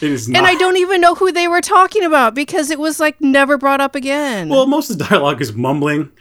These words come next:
Speaker 1: uh,
Speaker 2: <laughs>
Speaker 1: just repeated phrases and, uh, aimless words.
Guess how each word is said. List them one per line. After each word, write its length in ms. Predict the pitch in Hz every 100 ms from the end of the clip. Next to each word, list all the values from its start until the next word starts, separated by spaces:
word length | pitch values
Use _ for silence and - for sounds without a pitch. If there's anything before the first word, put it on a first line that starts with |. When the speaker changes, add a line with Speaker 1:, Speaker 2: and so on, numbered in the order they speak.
| - - _ _
Speaker 1:
uh, 340 | 113 110 104 370 -
Speaker 2:
<laughs> 100 | -
Speaker 1:
just 260 | 151 - - 302 - - -
repeated 500 | 131 135 156 143 131
phrases 600 | 151 143 135 143 143 -
and, 340 | 120 113 104 107
uh, 360 | 101 95 95 95 - 160
aimless 720 | 143 139 120 123 - - - _ _ -
words. 640 | 110 127 180 233 - -